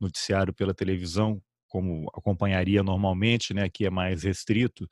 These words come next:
E, mas o que eu vejo, às vezes, é sempre, assim, uma tensão muito grande nas capitais, né? Não tem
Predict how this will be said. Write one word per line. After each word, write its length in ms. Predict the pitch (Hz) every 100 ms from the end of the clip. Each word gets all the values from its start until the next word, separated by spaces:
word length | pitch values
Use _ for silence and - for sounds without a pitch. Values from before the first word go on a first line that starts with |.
| -
E, 220 | - 113 117
mas 240 | 127 127
o 60 | 143
que 100 | 170
eu 100 | 156
vejo, 460 | 117 135 147 120
às 160 | 120 104
vezes, 220 | 143 147
é 40 |
sempre, 360 | 156 - 170 -
assim, 120 | -
uma 160 | 139 139
tensão 320 | - 131 147
muito 220 | 147 139
grande 340 | 110 131 151 147
nas 160 | 143
capitais, 840 | 143 - - 120 135 135 120 98 107
né? 100 | 127
Não 140 | 123
tem 280 | - 156